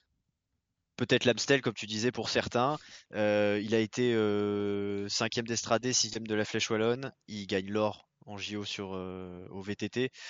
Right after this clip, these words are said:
Enfin, c'est, c'est tout simplement incroyable. Et j'ai aussi sorti Ethan Hayter, qui a signé dix victoires, euh, cette saison, alors qu'il avait encore jamais gagné. Euh, en plus sur des profils différents, puisqu'il gagne en Norvège, en Grande-Bretagne, sur l'Algarve,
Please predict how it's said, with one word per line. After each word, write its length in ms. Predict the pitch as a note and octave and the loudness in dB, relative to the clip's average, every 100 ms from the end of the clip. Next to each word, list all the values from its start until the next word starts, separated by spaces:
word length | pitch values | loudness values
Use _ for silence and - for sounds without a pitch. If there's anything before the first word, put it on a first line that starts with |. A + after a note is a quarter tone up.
| - - _ | -16 -18 _
Enfin, 160 | - G#2 | 2 2
c'est, 680 | - G#2 G#2 G#2 G#2 G#2 G2 | 4 2 2 2 2 0 -2
c'est 160 | G2+ | -6
tout 80 | - | -4
simplement 400 | A2 A#2 A2 A2 | -2 -2 0 -2
incroyable. 400 | G#2+ G#2+ B2+ C3+ | 2 4 4 4
Et 80 | B2+ | 2
j'ai 160 | A#2 B2+ | 4 4
aussi 340 | C#3 - E3+ | 4 4 2
sorti 360 | - B2+ - C3 | -2 -2 -2 0
Ethan 180 | B2+ B2 | 2 2
Hayter, 300 | B2 C3 C3+ - | -2 -2 -4 -2
qui 80 | |
a 60 | A2 | 0
signé 320 | - G#2+ G#2+ | 0 0 -2
dix 220 | G#2 C3 | -2 -4
victoires, 580 | B2+ B2+ - C3 C3+ - _ _ _ - | -4 -6 -2 2 0 -2 _ _ _ -6
euh, 200 | G2+ G2 | -2 0
cette 200 | - G#2+ | -2 -2
saison, 300 | - A2 B2+ | -2 -2 -2
alors 160 | G#2+ G2+ | -2 -2
qu'il 100 | G#2+ | -2
avait 140 | G2+ | 0
encore 240 | G#2 A2 G2+ | 0 -2 0
jamais 260 | B2+ C#3+ | 0 0
gagné. 380 | C3 A#2+ B2 D#3+ - _ _ _ _ _ - | 0 0 -2 -6 -10 _ _ _ _ _ -2
Euh, 540 | G2+ G2+ G2+ G2+ G2+ | 2 2 2 2 0
en 80 | G2+ | -2
plus 180 | - C#3 | -4 -4
sur 180 | - A2 | -2 -2
des 100 | A2 | -2
profils 320 | A#2 - A2 | -4 -6 -8
différents, 360 | A2+ A#2+ B2+ | -2 -2 -2
puisqu'il 240 | D#3 - G#2+ | -4 -6 -2
gagne 220 | G#2 G#2 | 0 0
en 100 | G2+ | -2
Norvège, 480 | G#2 G2+ A2 B2+ A#2+ | -4 2 4 4 0
en 60 | |
Grande-Bretagne, 560 | G2+ G#2 G2+ G2+ A2+ B2+ | -4 -4 -2 2 2 2
sur 160 | - G2+ | 0 0
l'Algarve, 460 | G2 G#2+ A2+ C3 | 2 4 4 2